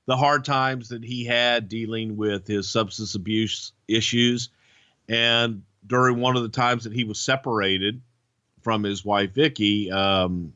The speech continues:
and I don't even know if they actually got divorced or not, or if they were just separated, but Eddie had,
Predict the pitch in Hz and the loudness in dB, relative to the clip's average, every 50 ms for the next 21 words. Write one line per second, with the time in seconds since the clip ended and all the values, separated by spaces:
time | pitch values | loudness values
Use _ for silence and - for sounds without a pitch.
0 | _ _ 78 104 120 143 151 139 117 107 104 104 101 - 107 101 101 101 98 98 | _ _ -4 0 2 2 4 2 2 2 2 0 0 0 0 0 0 0 0 -2
1 | - - 92 95 98 98 - - 76 78 90 110 117 113 - - - 92 98 98 | -4 -6 -2 0 0 0 -2 -6 -10 -2 0 2 2 2 0 -2 -4 -2 0 2
2 | 98 98 95 95 95 90 87 - - 95 92 87 87 - - 95 90 - - 127 | 2 4 4 4 2 2 0 0 -2 -2 -2 -2 -4 -6 -6 -6 -4 -2 0 0
3 | 127 123 - 120 117 113 113 113 113 113 107 _ _ _ _ _ _ _ _ _ | -2 0 0 0 2 2 2 2 0 -2 -4 _ _ _ _ _ _ _ _ _
4 | - 135 139 127 139 143 147 151 156 143 135 143 139 139 131 131 | -2 -2 0 0 2 0 2 2 2 2 2 0 0 0 0 -4